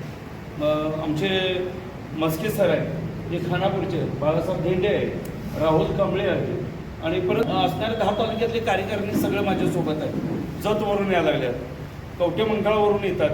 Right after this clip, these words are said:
कार्यकर्ते, कडेगाव पलूसवरून यायला लागल्यात कार्यकर्ते माझ्यासोबत आहेत. माझा विचार त्यांना पटलेला आहे आणि मी आठवले साहेबांना एवढं सांगू इच्छितो की तुम्ही तुमच्या दबावाला बळी पडून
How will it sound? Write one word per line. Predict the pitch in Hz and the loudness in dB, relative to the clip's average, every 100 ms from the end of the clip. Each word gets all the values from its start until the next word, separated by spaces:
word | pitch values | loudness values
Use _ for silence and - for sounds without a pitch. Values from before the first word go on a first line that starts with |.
| 165 | 0
कार्यकर्ते, | 131 123 - - - - 123 120 110 107 - - - - | -2 -2 -6 -6 -6 -8 -8 -8 -8 -10 -10 -10 -10 2
कडेगाव | 185 196 190 208 | 2 4 4 4
पलूसवरून | 202 208 233 208 190 180 | 4 0 0 -2 -2 0
यायला | 160 139 | 0 0
लागल्यात | 123 117 - | 0 -4 -2
कार्यकर्ते | 214 214 - 208 | -2 0 -2 -2
माझ्यासोबत | 208 202 196 190 208 233 | 0 -2 -2 -2 -2 -2
आहेत. | 220 - | -2 -2
माझा | 180 185 | -4 -2
विचार | 175 180 180 | -2 -2 0
त्यांना | 185 180 | 0 -2
पटलेला | 170 151 156 170 | -2 -2 2 2
आहे | 170 151 165 - - - - - | 2 0 -2 -4 -8 -10 -10 -6
आणि | 156 170 | -2 0
मी | 175 180 | 0 2
आठवले | 160 180 185 | 2 0 0
साहेबांना | 175 165 170 175 | 0 0 0 -2
एवढं | 190 | -2
सांगू | 196 160 139 | -2 -2 -2
इच्छितो | 135 - 131 110 - - 147 - - | -4 -6 -8 -8 -8 -6 -4 -4 -4
की | 185 185 | -2 -2
तुम्ही | 196 196 220 220 - - - - - - - | 0 0 0 0 -4 -4 -4 -2 -2 -2 -2
तुमच्या | 170 170 - 214 214 214 214 196 | 0 0 0 2 2 2 0 4
दबावाला | 175 208 202 208 208 202 | 6 6 6 4 2 2
बळी | 202 247 | 2 2
पडून | 196 165 - | 2 0 0